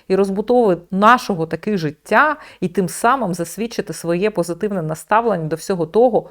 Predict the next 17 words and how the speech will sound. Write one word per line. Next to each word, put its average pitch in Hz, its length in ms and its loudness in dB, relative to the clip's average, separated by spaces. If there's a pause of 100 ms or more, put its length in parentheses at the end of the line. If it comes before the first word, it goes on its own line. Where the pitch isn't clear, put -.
(140)
що - 220 -2
діється 170 520 -2
на 156 100 -4
наших 170 360 -6
очах. 156 460 -8 (580)
Перед 214 260 4
нами 269 260 0
дійсно 214 340 -6
широке 180 380 -2
коло 180 240 -4
діяльності. 156 680 -4 (240)
Маємо 190 280 4
всі 233 260 -6
можливості 240 580 -2
виявити 190 400 -2
себе 180 240 -2
максимально 170 800 -2